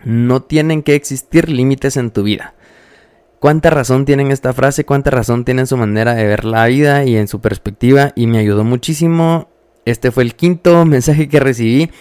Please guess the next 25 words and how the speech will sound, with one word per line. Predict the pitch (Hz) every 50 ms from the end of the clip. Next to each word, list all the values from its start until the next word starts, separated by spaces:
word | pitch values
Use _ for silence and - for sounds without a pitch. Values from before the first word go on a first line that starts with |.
| - - - - - - - -
y | 127 113
comencé | 131 123 117 110 107 120
a | 120
resolver | 127 139 139 - 117 104 101 113 117
a | 123 -
partir | - 92 - - 113 104
de | 110 113
ahí. | 110 123 151 165 151 - _ _ - - - _
Y | - 156
me | 175 185 180
recomendó | 160 196 185 190 196 196 202 196 170 143 151 160 180 - _ _
ver | - 110 113 120 131 139 - -
un | - 131 131
video | 131 139 139 151 139 131 131 135 139 -
de | - 113 113 107
José | - 104 98 - 127 120
Mujica | 131 143 - 196 170 - - 135 143 147 - -
donde | 113 113 113 104 107
habla | 107 113 117 123 131
sobre | 135 - 131 120 113 110 107 107
el | 104
valor | 95 92 95 101 107 107 107
de | 117 113
la | 110 107
vida. | 123 135 123 - -